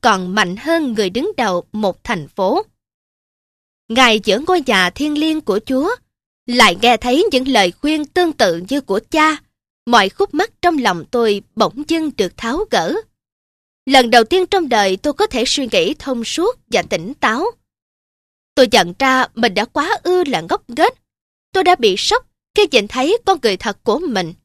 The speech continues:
Tôi những muốn thay đổi cả thế giới này, trong khi thứ duy nhất cần thay đổi lại chính là tiêu điểm của cái ống kính máy ảnh trong đầu tôi. Sáng hôm sau tôi sắp xếp hành lý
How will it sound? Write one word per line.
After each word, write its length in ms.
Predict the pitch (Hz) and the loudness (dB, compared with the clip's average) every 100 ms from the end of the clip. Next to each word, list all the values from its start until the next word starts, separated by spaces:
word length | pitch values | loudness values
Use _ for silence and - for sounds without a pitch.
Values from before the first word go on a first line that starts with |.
| _ _ _ _ _ _ _ _ _ _ _ _ - | _ _ _ _ _ _ _ _ _ _ _ _ 4
Tôi 140 | 262 | 4
những 260 | 220 196 262 | 4 -2 -2
muốn 260 | 269 392 - | -2 -2 -2
thay 220 | 302 226 | 0 2
đổi 260 | 202 185 | 2 -2
cả 120 | 311 269 | -2 -2
thế 180 | 339 359 | -2 -2
giới 220 | 247 330 339 | -2 -2 -2
này, 220 | 208 185 _ _ _ _ - | -2 -4 _ _ _ _ -2
trong 120 | 349 | -2
khi 260 | - 330 320 | 0 0 0
thứ 180 | 392 403 | 0 0
duy 220 | 339 349 | 2 0
nhất 220 | 330 453 - - | 2 0 0 0
cần 220 | 226 208 | 0 0
thay 200 | 349 370 | -4 -2
đổi 340 | 247 190 311 440 _ _ - | -2 -2 -2 -6 _ _ -4
lại 200 | 262 240 | 2 2
chính 160 | - 440 | 2 0
là 300 | 277 190 175 _ - | 2 0 -2 _ -2
tiêu 240 | 349 359 - | 2 2 2
điểm 320 | 202 180 330 466 | -2 0 -6 -6
của 120 | - 190 | -4 -2
cái 180 | 339 | -2
ống 240 | - 240 349 | -2 -4 -6
kính 320 | - 262 339 | -6 -6 -4
máy 200 | 277 311 | -4 -6
ảnh 360 | - - 175 330 466 _ - | -4 -6 -4 -8 -10 _ -2
trong 300 | 240 208 196 | 0 0 -2
đầu 260 | 175 151 - | 0 -2 -4
tôi. 240 | 247 262 254 _ _ _ _ _ _ _ _ _ _ _ _ _ - | 0 0 -2 _ _ _ _ _ _ _ _ _ _ _ _ _ -6
Sáng 240 | - 277 339 | 0 0 0
hôm 140 | 233 | -4
sau 340 | - 247 214 202 | -2 2 2 2
tôi 180 | - 233 | 0 2
sắp 200 | 370 - | 0 0
xếp 220 | 359 466 | -4 -4
hành 200 | - 190 | -6 -8
lý 340 | 170 214 311 | -4 -2 -2